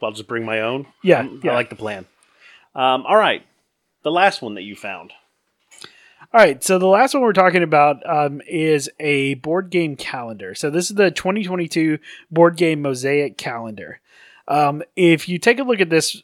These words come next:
Speaker 2: real quick, uh, one thing I love about this is this lady, um, her name is Katia Howitson. Uh, she went in and she makes this artwork where she uses pieces from games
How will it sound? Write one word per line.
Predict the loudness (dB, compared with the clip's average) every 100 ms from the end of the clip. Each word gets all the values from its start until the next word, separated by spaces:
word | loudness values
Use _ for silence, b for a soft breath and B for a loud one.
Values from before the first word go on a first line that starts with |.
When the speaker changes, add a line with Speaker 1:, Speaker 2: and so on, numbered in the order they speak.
| -12
Speaker 2:
real | -4 -2
quick, | 0 -2 -2 -16 _
uh, | -16 -14
one | -2 -2 0
thing | -2
I | 0
love | 0 0 0
about | 0 0 0
this | -2 -4 -6
is | -6 -2 0 -2 -6 _ b b -6
this | 0 0 0
lady, | -2 -2 -2 -4 -4 -4
um, | -4 -4
her | -4 -6
name | -4 -2
is | -2 -2 -4 -6 -8
Katia | -14 -12 -6 0 0 0
Howitson. | -4 -2 -4 -4 -8 -10 _ b b b b
Uh, | -2 0
she | 0 0 2
went | 2 0 -2
in | 0 0 0
and | -4 -2 0 0 -2
she | -4 -2 -4
makes | -2 -2 -2 -4
this | -4 -4 -2
artwork | 2 2 2 0 0 -4 -16 B B B
where | 2 2
she | 2
uses | -4 0 0 2 -2 -2
pieces | -8 -6 -4 -2 -2 -4
from | -4 -4 -2
games | -4 -4 -4 -4 -4 -4